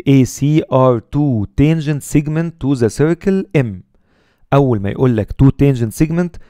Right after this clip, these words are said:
يبقى اللاين اللي مرسوم من ال A لل B equals اللاين اللي مرسوم من ال A C، يبقى ده كده إيه؟ isosceles triangle. وال A M هيبقى اسمه إيه؟ bisector.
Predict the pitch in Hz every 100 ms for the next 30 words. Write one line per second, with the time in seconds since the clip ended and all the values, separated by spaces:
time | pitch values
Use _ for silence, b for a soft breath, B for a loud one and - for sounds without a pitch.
0 | _ _ 110 113 113 - 120 120 143 139
1 | 110 104 104 107 - 139 139 113 107 107
2 | 110 143 139 120 107 107 156 185 208 -
3 | - - 123 107 113 113 135 135 110 104
4 | 101 127 131 110 139 110 - 98 - _
5 | _ _ - 104 117 123 - 120 117 123
6 | - _ _ _ - 110 - 127 113 104
7 | - 98 95 - - _ - _ 110 110
8 | - 143 160 147 131 104 - 113 - -
9 | 127 - 135 127 _ _ 101 113 113 139
10 | - -